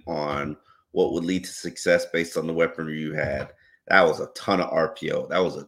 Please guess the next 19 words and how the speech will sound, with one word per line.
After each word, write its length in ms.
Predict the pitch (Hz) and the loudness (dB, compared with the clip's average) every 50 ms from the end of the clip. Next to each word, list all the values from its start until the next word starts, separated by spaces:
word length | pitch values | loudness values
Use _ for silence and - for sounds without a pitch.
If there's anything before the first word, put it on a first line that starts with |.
| _ - | _ -12
ton 240 | - - 104 98 | -4 0 2 2
of 140 | 92 - - | 2 2 0
pistol. 480 | - - 76 - - - - 69 67 - _ _ - - - - _ _ - | -2 -6 -6 -6 -8 -10 -14 -14 -16 -16 _ _ -20 -20 -20 -20 _ _ 2
And 120 | 95 92 | 4 6
I, 300 | 95 98 92 90 87 - - _ _ - | 8 8 6 6 4 -2 -10 _ _ 6
and 260 | 98 95 95 98 98 | 6 6 6 4 0
you 100 | 107 117 | 0 0
know 280 | 107 98 104 107 104 | 4 6 8 8 8
I 120 | 87 82 80 | 8 6 6
like 320 | 80 90 92 92 - - | 6 6 6 6 4 2
the 100 | - 80 | 0 2
R 160 | 85 80 78 | 2 4 2
P 180 | - - 87 85 | 2 0 0 2
O 80 | 82 - | 2 0
and 200 | - 76 78 80 | -2 -4 -2 0
I 100 | 80 80 | 2 2
like 340 | 71 80 90 87 87 - - | 2 2 2 2 2 0 -4
the 60 | 95 | -8
pistol. 520 | - - 107 90 - - - 71 67 - | -2 0 0 0 0 -2 -6 -8 -8 -10